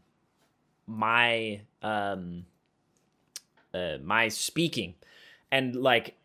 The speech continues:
so for me, this, this was just, it was such a cool thing to hear, because I'm super interested in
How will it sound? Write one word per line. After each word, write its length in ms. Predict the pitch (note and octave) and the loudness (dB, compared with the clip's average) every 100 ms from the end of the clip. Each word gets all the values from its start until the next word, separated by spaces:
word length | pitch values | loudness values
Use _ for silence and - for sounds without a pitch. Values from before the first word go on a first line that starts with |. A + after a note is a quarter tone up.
| _ | _
so 280 | - - D3 | -4 4 4
for 180 | D3 C#3 | 4 0
me, 300 | D3 G3 F#3 | 2 2 0
this, 500 | C3+ E3 E3 - - F#2+ F#2 - - - - | 4 4 4 0 -6 -12 -20 -20 -20 -20 -10
this 280 | A2+ D#3+ - | 0 0 4
was 320 | E3 A#2 - | 2 2 -2
just, 640 | - C#3+ B2 - - - - _ _ _ _ _ _ | -2 0 0 -2 -8 -12 -20 _ _ _ _ _ _
it 80 | C#3 | 2
was 200 | C3+ G#2+ | 2 4
such 340 | - D#3 D#3+ | 4 4 4
a 160 | D#3 C3+ | 2 0
cool 720 | - - C#3+ C3+ C#3 C3 A2 - _ _ _ _ _ _ _ _ _ _ _ _ _ _ _ _ _ _ _ _ _ - | -2 -6 0 2 4 4 2 -4 _ _ _ _ _ _ _ _ _ _ _ _ _ _ _ _ _ _ _ _ _ -2
thing 260 | D3+ C#3+ | 2 2
to 80 | B2 | 0
hear, 320 | - B2+ D3 | 0 2 4
because 260 | D3 C3+ A#2 | 4 4 2
I'm 280 | A2+ C#3 C#3+ | 4 2 2
super 540 | - - E3 C#3+ B2+ | 2 0 0 0 0
interested 640 | A2+ C3 B2+ A2+ A#2+ A2 | 0 -2 -2 0 2 2
in 560 | - A2+ A2+ A2 G#2+ | 2 0 0 0 -2